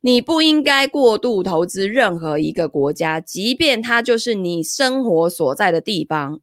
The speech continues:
因为你永远不知道它什么时候会陷入困境。二十世纪八十年代末，日本投资者投资组合中的百分之九十八为国内股票，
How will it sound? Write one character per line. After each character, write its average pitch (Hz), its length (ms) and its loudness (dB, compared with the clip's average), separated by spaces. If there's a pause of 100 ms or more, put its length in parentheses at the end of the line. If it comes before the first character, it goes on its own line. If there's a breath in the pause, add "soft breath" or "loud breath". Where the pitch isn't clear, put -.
因 302 340 4
为 247 260 2
你 160 180 0
永 180 220 0
远 160 200 -2
不 208 140 -4
知 202 160 -6
道 208 160 2
它 208 160 -2
什 170 160 -6
么 147 100 -2
时 160 120 -4
候 180 120 2
会 196 120 2
陷 220 200 0
入 202 200 0
困 180 360 0
境。 - 360 -2 (500 loud breath)
二 311 180 2
十 233 200 0
世 254 200 -2
纪 247 200 -2
八 233 280 2
十 180 220 -4
年 170 180 -2
代 190 200 2
末， 190 200 -2
日 294 240 2
本 151 300 -2
投 170 180 -2
资 220 240 -6
者 151 320 -2
投 190 220 0
资 247 240 -4
组 175 200 -8
合 165 180 0
中 214 180 -2
的 196 80 0
百 170 220 -2
分 226 120 -2
之 247 80 -4
九 170 220 0
十 190 140 -4 (100)
八 247 320 4 (680)
为 214 200 2
国 220 260 2
内 254 200 2
股 156 180 -6
票， 170 400 -4